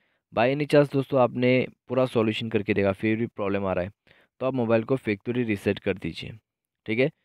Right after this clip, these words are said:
फैक्ट्री रीसेट करने से आपका जो डिवाइस है वो पूरा एम्प्टी हो जाएगा और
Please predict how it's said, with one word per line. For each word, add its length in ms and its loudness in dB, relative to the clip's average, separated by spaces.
फैक्ट्री 360 0
रीसेट 300 -2
करने 260 2
से 100 2
आपका 200 0
जो 140 -2
डिवाइस 420 0
है 60 0
वो 120 2
पूरा 320 0
एम्प्टी 300 -4
हो 100 2
जाएगा 320 4
और 240 0